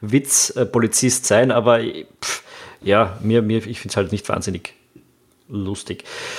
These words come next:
Ähm, genau. Also das alles gibt's und, und es gibt in Games natürlich viele Debatten, die man führen muss. Es, es,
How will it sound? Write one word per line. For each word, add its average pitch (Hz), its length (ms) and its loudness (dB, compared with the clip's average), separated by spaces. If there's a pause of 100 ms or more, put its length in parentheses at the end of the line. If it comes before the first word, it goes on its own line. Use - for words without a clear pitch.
(380)
Ähm, 127 400 2 (1700)
genau. 110 340 2 (160)
Also 147 160 4
das 196 240 4
alles 180 260 4
gibt's 262 300 0
und, 180 160 -2
und 160 180 -2
es 151 160 -6
gibt 226 240 -8
in 165 160 -6
Games 151 380 4
natürlich 202 560 -4
viele 214 240 2
Debatten, 165 420 2
die 160 80 -2
man 165 120 -2
führen 160 240 -4
muss. 117 180 -2
Es, - 140 -6
es, - 280 -6